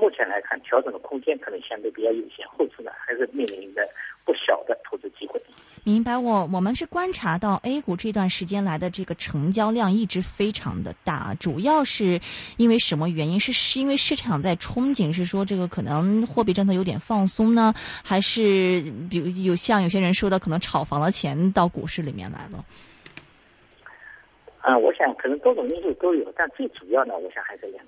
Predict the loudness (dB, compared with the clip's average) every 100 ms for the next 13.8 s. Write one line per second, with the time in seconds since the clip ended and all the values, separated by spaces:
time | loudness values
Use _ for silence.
0 | _ -20 -18 -12 -8 -6 -6 -8 -8 -6
1 | -6 -8 -10 -10 -8 -10 -12 -20 -20 _
2 | -4 -4 -8 -12 -16 -14 -14 -14 _ -20
3 | -20 -20 _ -8 -2 0 0 -2 -2 -2
4 | -4 2 2 4 2 0 -4 -4 -4 -2
5 | -4 2 4 2 0 -4 -4 -10 -10 -6
6 | -2 -2 -2 -4 0 -2 0 -2 -2 -4
7 | -2 -2 -2 -6 -6 -20 -20 -20 -20 -2
8 | 2 4 2 2 -4 -2 0 2 2 0
9 | -2 -2 -2 -8 -18 -6 -4 -4 -8 -12
10 | -14 -8 -4 -2 -4 -10 -8 -8 -4 -4
11 | -4 -8 -14 -16 -20 _ -14 -14 -10 -4
12 | 2 6 6 4 2 -2 -4 -6 -6 -4
13 | -2 -2 -4 -8 -16 -14 -14